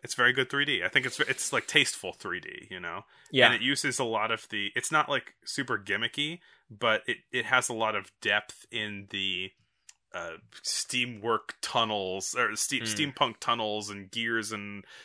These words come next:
Speaker 1: uh, spires and whatnot, that it, yeah, it adds a, it adds a fun, I mean, I think it, it the, the using the three D almost feels like a Méliès gimmick, you know?
Speaker 2: It does.
Speaker 1: It's, it's,
Speaker 2: Yeah.
Speaker 1: it's this technical gimmick that is,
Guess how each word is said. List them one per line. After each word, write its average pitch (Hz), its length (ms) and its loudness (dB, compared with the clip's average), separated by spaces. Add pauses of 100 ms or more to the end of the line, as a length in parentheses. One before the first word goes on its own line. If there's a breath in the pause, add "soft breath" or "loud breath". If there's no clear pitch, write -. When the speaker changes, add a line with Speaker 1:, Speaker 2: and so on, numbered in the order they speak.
(140 loud breath)
Speaker 1:
uh, 95 600 -2
spires 107 680 2
and 101 140 -6
whatnot, 92 520 -4
that 98 240 -2
it, 110 120 -4 (160)
yeah, 87 220 -2
it 92 160 -8
adds 107 240 6
a, 95 120 -4 (520 soft breath)
it 147 100 4
adds 156 220 8
a - 40 6
fun, 131 540 -2 (320)
I 151 40 6
mean, 165 120 4
I 151 60 6
think 220 220 0
it, - 140 -2
it 156 220 2 (300)
the, 151 120 -2
the 123 200 -8
using 160 380 2
the 131 60 -2
three 127 260 -2
D 107 300 0
almost 120 400 -2
feels 113 380 -6
like 110 160 -6
a 107 40 -8
Méliès 95 640 -4
gimmick, 85 580 -8
you 98 100 -8
know? 80 220 -12 (320 loud breath)
Speaker 2:
It - 100 -4
does. - 440 6 (140)
Speaker 1:
It's, 139 220 4
it's, - 40 -2
Speaker 2:
Yeah. 123 140 4
Speaker 1:
it's 127 100 -2
this - 260 -4
technical 175 800 0
gimmick 120 480 -2 (360)
that 117 240 2
is, 107 440 -2